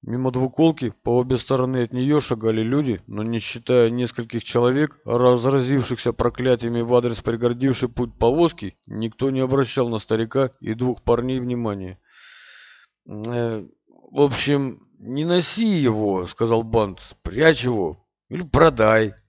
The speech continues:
избавься от него, вот мой совет. Такая вещь непременно привлечёт к тебе внимание,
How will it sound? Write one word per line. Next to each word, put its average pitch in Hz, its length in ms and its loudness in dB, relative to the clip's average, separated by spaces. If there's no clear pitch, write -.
избавься 110 640 0
от 113 100 -4
него, 120 220 -2
вот 120 240 2
мой 120 180 0
совет. 117 440 -2
Такая 135 600 0
вещь 139 460 0
непременно 117 840 -2
привлечёт 123 640 0
к - 60 -20
тебе 127 320 -4
внимание, 120 920 -2